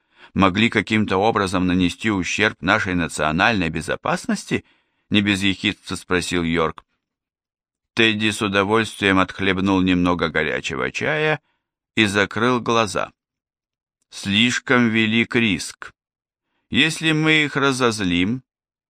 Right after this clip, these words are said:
они могут натворить чёрт знает что. Нет, надо придумать что-нибудь более надёжное". "Полагаю, Аргроу сможет отыскать все их записи и документы".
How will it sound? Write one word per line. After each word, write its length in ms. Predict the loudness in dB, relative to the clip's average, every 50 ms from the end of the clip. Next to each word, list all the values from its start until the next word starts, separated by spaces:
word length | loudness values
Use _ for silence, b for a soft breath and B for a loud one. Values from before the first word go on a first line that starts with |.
| _ _ _
они 280 | 0 2 2 4 2 2
могут 360 | 2 0 0 0 -2 -4 -2
натворить 540 | -4 -4 -2 0 0 0 0 0 -4 -4 -2
чёрт 280 | 0 0 0 0 -2
знает 400 | -4 -4 -2 0 0 0 -2 -4
что. 400 | -8 -10 -10 -6 -6 -8 -8 -8 _ _ _ _ _ _ _ _ _ _ _ _ _ _ _ _
Нет, 600 | -4 -2 0 0 2 2 2 2 0 -2 -6 -8 -4
надо 400 | 0 0 0 0 0 -2 -4 -4
придумать 560 | -4 -4 -4 -4 -2 -2 0 0 0 -2 -2
что-нибудь 580 | -4 -4 -2 -2 0 0 0 0 -2 -2 -2
более 640 | -2 -2 0 0 2 2 2 2 2 2 2 2 0
надёжное". 840 | 0 -2 -2 -2 -2 -4 -4 -4 -6 -8 -10 -10 -8 -8 -8 -10 -14 _ _ _ _ _ _ _ _ _ _ _ _ _ _ _ _ _ _ _ _ _ _ _ _ _ _
"Полагаю, 960 | 2 4 4 6 6 4 2 2 2 2 2 2 2 2 2 2 2 0 0 0 2
Аргроу 880 | 2 2 2 2 2 2 2 4 4 4 4 4 4 2 2 0 -2
сможет 480 | -4 -4 -2 0 0 0 2 0 0 -2
отыскать 640 | -2 -2 0 -2 -2 -2 -2 2 4 4 4 2
все 360 | -2 -6 -2 0 2 2 4 2
их 80 | 2
записи 500 | 2 2 2 2 0 -2 -4 -4 -2 -2
и 100 | -2 -2
документы". 840 | -2 -2 -4 -2 -2 0 0 2 2 0 0 -2 0 0 -2 -2